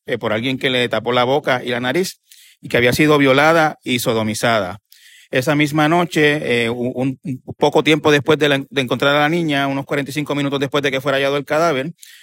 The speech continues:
Tobar Salomé fue tomado, fue puesto bajo custodia de la policía y un día después fue, eh, acusado. Eh, alegadamente confesó los hechos.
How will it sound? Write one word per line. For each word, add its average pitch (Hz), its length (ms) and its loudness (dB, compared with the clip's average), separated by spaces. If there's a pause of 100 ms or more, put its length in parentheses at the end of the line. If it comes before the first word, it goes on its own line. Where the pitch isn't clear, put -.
(160)
Tobar 120 260 2
Salomé 139 340 2
fue 151 140 -2
tomado, 139 640 0
fue 131 320 0 (440)
puesto 143 240 0
bajo 139 180 2
custodia 143 300 0
de 151 80 2
la 143 100 2
policía 147 580 0
y 127 140 -4
un 123 100 -4
día 135 120 0
después 135 280 -4
fue, 135 400 -2 (520)
eh, - 160 0
acusado. 156 680 0 (360)
Eh, 127 360 2
alegadamente 127 640 0
confesó 139 480 0
los 147 180 0
hechos. 160 460 -4